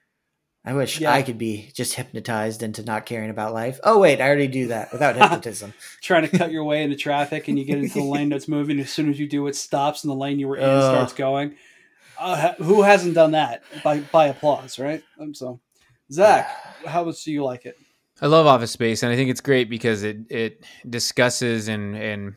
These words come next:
Speaker 3: sheds light on, uh, everyday instances that we, we see in, in any type of job, not even just an office setting,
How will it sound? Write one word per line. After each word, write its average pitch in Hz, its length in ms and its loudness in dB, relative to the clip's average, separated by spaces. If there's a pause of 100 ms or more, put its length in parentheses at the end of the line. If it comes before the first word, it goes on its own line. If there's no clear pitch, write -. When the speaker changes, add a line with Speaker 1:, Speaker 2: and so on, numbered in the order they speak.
(300)
Speaker 3:
sheds 113 360 0
light 110 400 0
on, 101 420 -8
uh, 95 880 -14
everyday 117 760 0
instances 117 720 -6
that 101 160 -4
we, 104 200 -8
we 107 140 -6
see 127 440 -4
in, 104 140 -8
in 101 220 -12
any 131 260 -2
type 101 260 -8
of 92 140 -14
job, 95 260 -6
not 123 140 0
even 120 180 -2
just 110 200 -4
an 110 80 -10
office 101 320 -10
setting, 101 420 -2